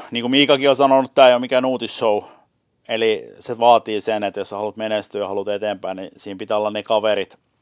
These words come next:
ympärillä, kehen sä luotat, ja se roolitus pitää olla selkeä. Ja Miika, Miika on saanut valita, valita tota apumiehensä, apumiehensä siihen ympärille, Henri Jussilaa,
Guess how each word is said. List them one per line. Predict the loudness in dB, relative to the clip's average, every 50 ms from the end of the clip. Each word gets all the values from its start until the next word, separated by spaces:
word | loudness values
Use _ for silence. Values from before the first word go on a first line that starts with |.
| _ _
ympärillä, | -10 -8 -8 -4 0 2 2 2 2 2 0 -2 -2
kehen | -4 -6 -8 -8 -6
sä | -4 -2 -2
luotat, | 0 2 4 4 4 4 4 0 -4 -8 _ -8
ja | -6 -4 -4 -4 -4 -8
se | -8 -6 -4
roolitus | 0 2 2 2 2 2 0 -4 -6 -8 -10 -10
pitää | -12 -10 -6 -4 -4 -4
olla | -4 -6
selkeä. | -8 -8 -6 -6 -6 -6 -8 -10 -12 -14 -14 -14 -16 _ _ _ _ _ _ _ _ _
Ja | -2 2 6 6 6 6 6 2 _ _ _ _ _ _ _ _ _ _ _ _ _ _ _ _ _ _ _ _ _ _ _ _ _
Miika, | 0 2 2 4 4 4 4 4 2
Miika | 2 0 2 4 6 8 8 8
on | 8 6
saanut | 6 6 6 6 6 4
valita, | 4 4 4 4 2 2 0 -2 -2 -8 -8 _ 6
valita | 6 8 8 6 2 0
tota | -2 0 -2 -2 2 4 6 6 4 4 0 _ _ _ _ _ _ _ _ _ -2
apumiehensä, | 0 0 2 2 0 2 2 0 0 0 0 0 0 0 0 0 _ _ _ -4
apumiehensä | -2 -2 0 0 -2 -2 0 0 0 -2 -4 -8
siihen | -10 -8 -4 -2 -2 0 0
ympärille, | -2 -2 -2 0 0 0 2 0 0 -2 -2 -4 -6 -10 _
Henri | -10 -8 -6 -4 -4
Jussilaa, | -4 -4 -4 -4 -4 -2 0 0 -2 -2